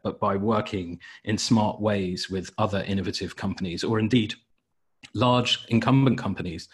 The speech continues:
like the electronic health record systems, working closely with them,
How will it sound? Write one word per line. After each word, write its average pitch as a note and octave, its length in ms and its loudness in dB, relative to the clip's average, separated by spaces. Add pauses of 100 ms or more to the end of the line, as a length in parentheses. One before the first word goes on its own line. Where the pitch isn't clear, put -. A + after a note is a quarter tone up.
(380)
like G2+ 260 -2
the G2 320 0
electronic G#2 400 -2
health - 220 -4
record A2 260 -2
systems, - 400 -10
working G#2+ 300 -4
closely A#2+ 460 -2
with G2 200 -6
them, F2+ 340 -8